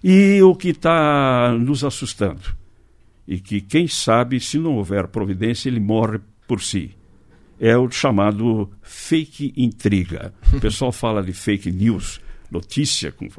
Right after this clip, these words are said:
<laughs> falsa, aquela coisa toda. Não, é fake intriga, porque o que a gente percebe de intriga é impressionante. Com certeza disso, dessa conversa que nós estamos tendo aqui, já alguma intriga vai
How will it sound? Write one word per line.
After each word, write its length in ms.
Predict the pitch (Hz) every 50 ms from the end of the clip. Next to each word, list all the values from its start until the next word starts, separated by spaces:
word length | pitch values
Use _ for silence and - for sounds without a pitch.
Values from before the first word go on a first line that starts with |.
| - - - -
<laughs> 240 | - - - 127 -
falsa, 460 | - - - 117 127 127 110 - -
aquela 220 | 87 98 98 90 87
coisa 240 | - 117 110 110 95
toda. 260 | - 131 139 131 - - - _ -
Não, 100 | 120 113
é 80 | 101
fake 380 | 98 - - 143 135 - - 113
intriga, 420 | 98 - - 87 82 76 76 69
porque 320 | - - 104 101 92 - 123
o 80 | 113
que 120 | - - 135
a 60 | 117
gente 380 | 101 92 123 160 156 - - 104
percebe 580 | - - 95 - - - 104 104 101 87 101
de 140 | 92 101 123
intriga 420 | 127 127 - - 117 120 107 113
é 60 | 117 127
impressionante. 800 | 127 127 - 143 139 - - 120 113 98 78 101 - - - _ _ _ - - - - _ - - - - - _ - - _ _ _ _ _
Com 120 | - 180
certeza 680 | - - - 185 131 - - 202 196 180 131 120 117 101
disso, 320 | 101 117 160 - - -
dessa 260 | 107 139 147 - 143 117
conversa 400 | 127 107 98 113 107 101 95 -
que 60 | 98
nós 520 | 101 95 82 85 90 - - - - - -
estamos 420 | - 95 - - 110 107 95 -
tendo 200 | - 110 101 92
aqui, 320 | 92 - - 151 156 143 - - - -
já 340 | - 101 117 127 120 113 - - _ _ _ _ _
alguma 1000 | - 113 98 98 98 104 107 180 190 160 147 120 101 95 92 80 - 87 78 120
intriga 460 | 107 101 90 - 117 120 113 104 110
vai 320 | 98 92 92 101 101 101